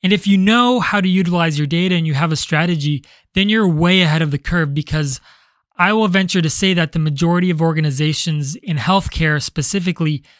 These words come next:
don't have an explicit strategy about what data they need and how they're going to use it in the future. And more so, they don't even have a strategy past that about the A I or predictive analytics that they want to use for the data.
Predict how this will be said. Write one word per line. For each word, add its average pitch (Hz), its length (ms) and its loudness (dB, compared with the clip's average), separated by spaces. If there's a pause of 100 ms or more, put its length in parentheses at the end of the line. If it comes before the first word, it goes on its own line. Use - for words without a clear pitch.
(260)
don't 202 280 0
have 202 360 0
an 190 100 0
explicit 170 540 -2
strategy 160 520 0
about 147 420 -2
what 180 300 0
data 185 240 2
they 175 140 2
need 160 260 0
and 151 120 -4
how 160 180 -2
they're 165 120 0
going 160 200 -2
to 147 60 -2
use 147 220 0
it 139 80 -4
in 143 100 -2
the 135 60 -4
future. 160 520 -8 (600)
And 175 140 2
more 233 280 4
so, 196 280 0
they 190 120 2
don't 254 160 0
even 208 160 0
have 180 120 2
a 165 60 -2
strategy 160 640 -2 (800)
past 185 380 0
that 214 240 2
about 175 440 0 (180)
the 170 680 0
A 180 240 2
I 175 640 0
or 196 280 -4
predictive 160 420 -2
analytics 160 540 -2
that 156 120 -4
they 160 100 -2
want 147 220 -2
to 151 100 -4
use 160 220 0
for - 140 -6
the 139 120 -2
data. 156 380 -2